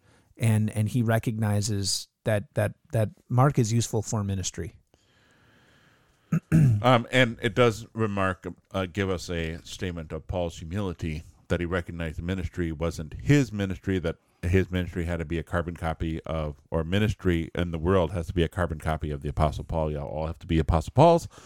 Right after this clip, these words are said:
Speaker 2: but, uh, the ministry is given to us by Christ, uh, to share with others, and Mark can participate in that.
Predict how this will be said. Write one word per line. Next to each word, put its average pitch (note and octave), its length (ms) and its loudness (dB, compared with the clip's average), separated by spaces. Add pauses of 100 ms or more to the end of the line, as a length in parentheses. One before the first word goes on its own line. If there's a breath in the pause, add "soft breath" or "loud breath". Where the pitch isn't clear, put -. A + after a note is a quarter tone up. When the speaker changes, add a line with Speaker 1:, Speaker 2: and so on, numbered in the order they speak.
(320 loud breath)
Speaker 2:
but, G2 380 4
uh, E2 280 0
the D#2 100 -4
ministry F2 500 2
is D2 120 0
given E2 280 -4
to D#2 160 0
us D#2 100 2
by D#2+ 280 0
Christ, - 520 -6 (240)
uh, D2 200 0 (100)
to D2+ 120 2
share E2+ 400 0
with D#2 220 -4
others, F2+ 320 2
and D2+ 240 -6
Mark D#2 300 0
can D#2 240 -4
participate E2 640 -2
in D#2+ 80 -6
that. D#2 220 -2